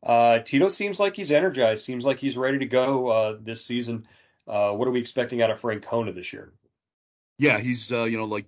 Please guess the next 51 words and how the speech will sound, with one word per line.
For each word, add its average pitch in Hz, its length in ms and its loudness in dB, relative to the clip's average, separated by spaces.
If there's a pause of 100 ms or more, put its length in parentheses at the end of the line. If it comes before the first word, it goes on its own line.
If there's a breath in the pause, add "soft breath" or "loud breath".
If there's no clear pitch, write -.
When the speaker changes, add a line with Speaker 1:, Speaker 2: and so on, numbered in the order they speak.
(300 soft breath)
Speaker 2:
like 113 240 -4
you 120 80 -4
said, 107 360 -2
you 98 200 -8
know, 98 100 -6 (220)
he 113 100 -4
makes 127 260 0
such - 280 -2
a 123 40 -2
difference 110 520 -6
with 98 160 -12
this 101 180 -6
club. 92 380 -6 (240 loud breath)
You 117 80 -2
know, 104 60 -2
last 117 500 -2
year 123 100 2
we 110 140 -4
saw 120 360 2
it 117 80 -4
when 110 160 -2
he 110 60 -2
was 107 160 -6
in 113 120 -2
the 110 80 -2
dugout 110 580 -2
wire 110 280 0
to 104 80 -2
wire. 110 520 0 (280 loud breath)
This 113 220 0
spring, 120 640 0 (180 loud breath)
you 110 80 -2
know, 110 160 2
uh, 110 140 2 (100)
uh, 104 180 -2
yesterday 117 800 0
he 117 80 0
was 107 220 -4
talking 127 400 2
about 107 220 0
the 110 60 -8
possibility 113 800 0
of 98 140 -4
losing, 113 580 0 (300 loud breath)
you 113 80 0
know, 104 200 2
uh, 101 140 -2
McKenzie 101 840 -2
to 101 180 -2
an 95 80 0
injury. 92 540 -2